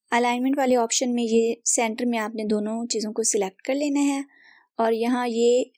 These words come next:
आपको एबीसी र-, अ, लिखा हुआ नज़र आ, आ रहा होगा। ये रैप टेक्स्ट है। यहाँ जो भी हम टेक्स्ट, अ, कॉपी पेस्ट करेंगे तो वो रैप हो जाएगा ऑटोमेटिकली।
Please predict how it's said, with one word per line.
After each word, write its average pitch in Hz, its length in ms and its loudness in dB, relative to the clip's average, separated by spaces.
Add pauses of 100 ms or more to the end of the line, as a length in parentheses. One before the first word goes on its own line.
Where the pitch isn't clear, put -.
आपको 226 300 -2
एबीसी 233 640 2
र-, 233 80 0
अ, 214 260 -2
लिखा 220 300 -2
हुआ 226 100 4
नज़र 220 280 0
आ, 214 140 0 (300)
आ 208 140 0
रहा 233 140 0
होगा। 277 260 0
ये 254 300 2 (640)
रैप 226 420 2
टेक्स्ट 269 340 -2
है। 269 80 2
यहाँ 254 320 -4 (120)
जो 233 220 2
भी 254 100 0
हम 254 140 0
टेक्स्ट, 247 400 -2
अ, - 20 0 (400)
कॉपी 226 320 -4
पेस्ट 233 320 0
करेंगे 226 420 0 (460)
तो 240 80 0
वो 247 120 2
रैप 208 360 0
हो 208 80 0
जाएगा 202 320 -2
ऑटोमेटिकली। 196 500 -4